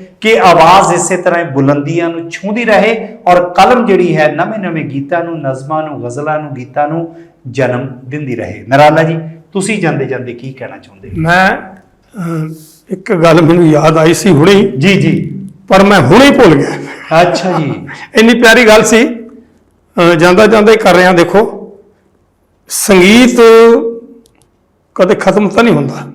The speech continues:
Speaker 1: ਹਾਂ।
Speaker 2: ਦੌਰ ਹੈ। ਮੈਂ, ਤੁਸੀਂ ਕਿਹਾ ਨਾ ਵੀ ਤੁਹਾਡੇ ਤੇ ਹਾਲਾਤ ਆ ਰਹੇ, ਆ ਰਹੇ।
Speaker 1: ਹੂੰ।
Speaker 2: ਮੈਂ ਆਪਣੀ ਜ਼ਿੰਦਗੀ ਦਾ ਸਾਰਾ ਤਜਰਬਾ ਮੇਰੇ ਇੱਕ ਸ਼ੇਰ ਦੇ ਵਿੱਚ ਹੈ।
Speaker 1: ਹਾਂ।
Speaker 2: ਮੈਂ ਸੰਤੁਸ਼ਟ ਹਾਂ।
Speaker 1: ਹੂੰ।
Speaker 2: ਅਹ, ਨਾ ਰੰਜ,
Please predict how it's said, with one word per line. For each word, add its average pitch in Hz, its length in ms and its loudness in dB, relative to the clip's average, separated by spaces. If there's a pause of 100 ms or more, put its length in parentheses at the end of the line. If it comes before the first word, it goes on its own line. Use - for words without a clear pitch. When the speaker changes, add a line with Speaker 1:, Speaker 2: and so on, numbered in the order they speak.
(180)
Speaker 1:
ਹਾਂ। 107 160 -18 (640)
Speaker 2:
ਦੌਰ - 280 4
ਹੈ। - 160 -4 (1120)
ਮੈਂ, 208 340 2
ਤੁਸੀਂ 196 380 -4
ਕਿਹਾ 233 180 2
ਨਾ 240 100 4
ਵੀ 233 360 -2 (300)
ਤੁਹਾਡੇ 196 240 -2
ਤੇ 185 140 0
ਹਾਲਾਤ 175 380 2
ਆ 180 160 6
ਰਹੇ, 180 200 4
ਆ 185 180 2
ਰਹੇ। 175 140 0
Speaker 1:
ਹੂੰ। 135 440 -6 (240)
Speaker 2:
ਮੈਂ 208 140 4
ਆਪਣੀ 226 240 2
ਜ਼ਿੰਦਗੀ 190 400 2
ਦਾ 180 120 2
ਸਾਰਾ 185 280 2
ਤਜਰਬਾ 180 460 0
ਮੇਰੇ 180 220 0
ਇੱਕ 180 120 -2
ਸ਼ੇਰ 190 260 2
ਦੇ 165 100 2
ਵਿੱਚ - 280 -4
ਹੈ। - 40 -14 (180)
Speaker 1:
ਹਾਂ। - 520 2
Speaker 2:
ਮੈਂ 214 260 2
ਸੰਤੁਸ਼ਟ 214 840 -2
ਹਾਂ। 151 100 -2
Speaker 1:
ਹੂੰ। 185 680 -4 (600)
Speaker 2:
ਅਹ, 175 200 4 (400)
ਨਾ 175 260 2
ਰੰਜ, 208 380 2